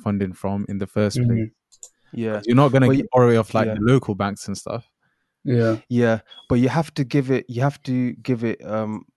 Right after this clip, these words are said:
Speaker 3: uh, you have to appreciate the British government, because they, they're basically speak,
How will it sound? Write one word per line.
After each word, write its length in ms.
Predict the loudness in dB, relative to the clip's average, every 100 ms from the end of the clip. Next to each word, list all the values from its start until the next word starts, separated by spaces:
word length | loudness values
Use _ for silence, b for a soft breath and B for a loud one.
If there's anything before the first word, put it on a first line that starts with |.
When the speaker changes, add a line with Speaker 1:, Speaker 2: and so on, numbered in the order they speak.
| _ _ _ _ -20 -16 -8
Speaker 3:
uh, 480 | -4 -4 -4 -6 -10 b b b b b
you 140 | -6
have 300 | -2 -2 -4 -4
to 460 | -2 0 0 -4 -8 _ _ _
appreciate 760 | -12 0 0 0 -4 -6 -8 -10
the 300 | -6 -4 -6 -4
British 280 | -4 -4 -4
government, 440 | -6 -4 -10 -12 _
because 520 | -12 -6 -6 -6 -10 -4
they, 380 | 0 0 0 -4 b b b b -2
they're 180 | 0
basically 480 | 2 -2 -2 -8 -10
speak, 340 | -10 -4 -4